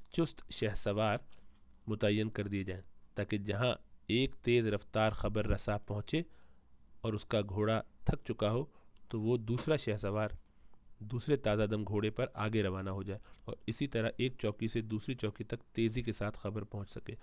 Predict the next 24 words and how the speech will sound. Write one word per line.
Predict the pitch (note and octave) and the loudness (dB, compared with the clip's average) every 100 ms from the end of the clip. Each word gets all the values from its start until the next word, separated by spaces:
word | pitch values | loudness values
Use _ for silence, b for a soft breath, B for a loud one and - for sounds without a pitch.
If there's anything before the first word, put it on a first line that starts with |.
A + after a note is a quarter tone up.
| B B B B | B B B B
حضرت | G#2+ G#2 | -6 -2
معاویہ | G#2 G2+ G#2+ A#2 | -2 0 0 0
نے | |
ملکی | A#2+ G#2 G#2 A#2+ | 0 -2 -2 -4
معاملات | G#2 G2+ G2+ G#2 G#2+ | -2 -2 -2 -2 -2
میں | A2+ | -4
ایک | G#2+ | -4
نیا | G2+ G#2 | -4 -4
محکمہ | G#2 G2 - A#2 | -4 -4 -6 -4
جسے | G#2+ - B2+ B B B | -2 0 -2 B B B
دیوان | A2 G#2 G#2 A2+ | 0 2 2 0
خاتم | A2 G#2 - B2 | -2 -4 -2 -4
کہتے | A2 G2 G#2 | -2 -2 -2
ہیں | G#2+ | -2
یعنی | G#2 A2+ | 0 0
مہر | G2+ G2+ A2+ - - - | 2 2 2 2 -2 -14
ثبت | - G2+ G#2 - | -6 -2 -2 -2
کرنے | - G2+ G#2 | -2 0 2
کا | G2+ A2+ | 2 0
محکمہ، | G#2 G2 - G2 - - - - - - - | 0 -4 -4 -6 -6 -16 -18 -18 -20 -14 -8
سیل | - A#2+ G#2+ | -4 0 0
کرنے | G#2 G2 F#2 | 0 -2 -4
کے | F#2 G2 | -4 -6
لیے | G#2 | -8